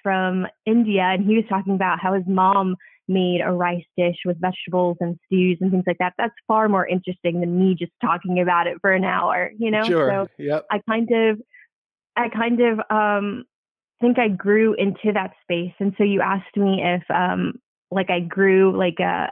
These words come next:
Speaker 1: if I learned anything creating this podcast show. I think I really fell in love with, um, storytelling and really connecting with other people, and especially during this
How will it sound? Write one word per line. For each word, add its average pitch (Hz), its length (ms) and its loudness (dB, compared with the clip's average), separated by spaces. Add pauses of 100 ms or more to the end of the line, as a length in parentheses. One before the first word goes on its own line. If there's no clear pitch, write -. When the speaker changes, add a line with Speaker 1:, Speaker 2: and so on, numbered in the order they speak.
Speaker 1:
if 196 140 -4
I 190 100 -2
learned 190 300 0
anything 190 340 -2
creating 190 360 0
this 190 100 -4 (100)
podcast 190 440 -2
show. 196 300 0
I 196 160 -2
think 226 220 0
I 202 80 -2
really 190 520 -4 (460)
fell 190 280 2
in 185 240 0
love 180 420 0
with, 185 320 -2 (160)
um, 185 440 -4 (360)
storytelling 202 840 -2
and 185 540 0
really 196 640 2 (500)
connecting 202 460 2
with 190 120 2
other 185 240 0
people, 185 580 -2
and 202 140 0
especially 226 400 0
during 185 260 2
this 185 120 2